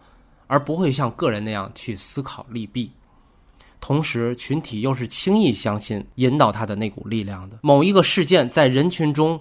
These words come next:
想象的过程极为短促，并且人群会把经过歪曲的事实，或者说曲解的幻觉和真实混为一谈。在群体中，如果某一个人告诉这个群体事情是怎样的，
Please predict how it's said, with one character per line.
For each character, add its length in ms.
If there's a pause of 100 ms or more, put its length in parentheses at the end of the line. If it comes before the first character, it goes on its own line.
想 300
象 200
的 60
过 200
程 320
极 320
为 220
短 300
促， 340
并 180
且 300 (240)
人 320
群 360
会 180
把 180
经 340
过 240
歪 300
曲 320
的 160
事 320
实， 420 (220)
或 220
者 260
说 440
曲 320
解 200
的 100
幻 360
觉 300 (120)
和 160
真 320
实 240
混 220
为 120
一 160
谈。 340 (200)
在 180
群 220
体 160
中， 260 (160)
如 240
果 220
某 180
一 80
个 140
人 240
告 180
诉 160
这 120
个 140
群 300
体 260
事 280
情 200
是 140
怎 220
样 200
的， 140